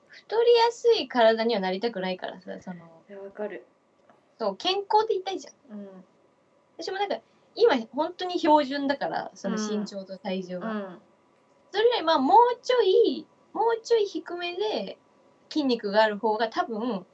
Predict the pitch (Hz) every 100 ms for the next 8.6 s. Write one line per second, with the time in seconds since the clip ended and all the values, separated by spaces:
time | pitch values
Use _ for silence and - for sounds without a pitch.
0 | _ - 311 370 370 349 302 294 240 175
1 | 277 254 277 254 427 - 196 190 196 -
2 | _ _ _ 220 208 196 190 285 202 220
3 | - 185 359 381 349 381 392 392 381 330
4 | - _ 330 381 359 349 349 339 349 349
5 | 349 277 269 247 247 403 370 294 262 262
6 | 285 277 214 196 - - 220 214 190 -
7 | 175 180 190 170 - 214 240 285 285 285
8 | 202 302 285 - 175 -